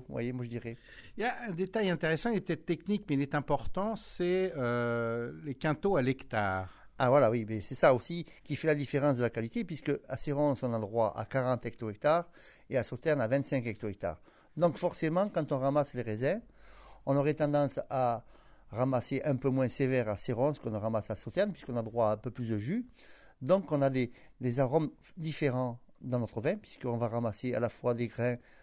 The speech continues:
Speaker 1: euh, nobles, des vins, des raisins botitisés, mais aussi des raisins qui sont pas pourris, mais qui apportent du fruit un petit peu, euh, au vin.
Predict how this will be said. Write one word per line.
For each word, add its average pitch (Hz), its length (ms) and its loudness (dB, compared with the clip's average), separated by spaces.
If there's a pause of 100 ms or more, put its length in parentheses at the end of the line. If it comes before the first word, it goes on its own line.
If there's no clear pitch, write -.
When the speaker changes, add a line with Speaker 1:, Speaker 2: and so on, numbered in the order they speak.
(340)
Speaker 1:
euh, 117 60 -8
nobles, 127 500 2
des 110 260 0
vins, 117 300 0 (120)
des 123 140 -6
raisins 113 320 -4
botitisés, 113 640 -4 (260)
mais 185 160 2
aussi 214 260 -2
des 196 120 0
raisins 147 300 0
qui 190 160 -6
sont 151 340 0
pas 147 240 4
pourris, 131 360 -4
mais 208 200 0
qui 175 240 0
apportent 180 320 0
du 151 120 -4
fruit 185 360 -6 (380)
un 147 100 0
petit 135 180 -6
peu, 151 140 -6
euh, 165 340 0
au 139 120 -4
vin. 107 180 0